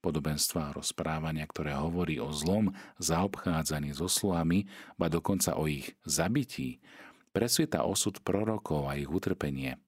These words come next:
ale aj určitá márnosť ich úsilia. Napokon ako posledný pokus majiteľa vinice posiela svojho milovaného syna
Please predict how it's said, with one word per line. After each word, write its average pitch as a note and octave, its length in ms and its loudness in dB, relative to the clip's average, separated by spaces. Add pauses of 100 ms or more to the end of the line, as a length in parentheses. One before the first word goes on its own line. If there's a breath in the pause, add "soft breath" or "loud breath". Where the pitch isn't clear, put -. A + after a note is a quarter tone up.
(160)
ale A#2+ 140 2
aj D#2+ 120 0 (380 loud breath)
určitá F2+ 320 0
márnosť D2+ 800 0 (320 loud breath)
ich D2+ 320 0
úsilia. D#2 640 0 (1200)
Napokon A2+ 480 2
ako - 160 -4
posledný G2 480 2
pokus - 560 0 (560 loud breath)
majiteľa F2+ 560 2
vinice E2+ 540 0
posiela G2 500 0
svojho G2 400 0
milovaného F2+ 640 0
syna E2 400 2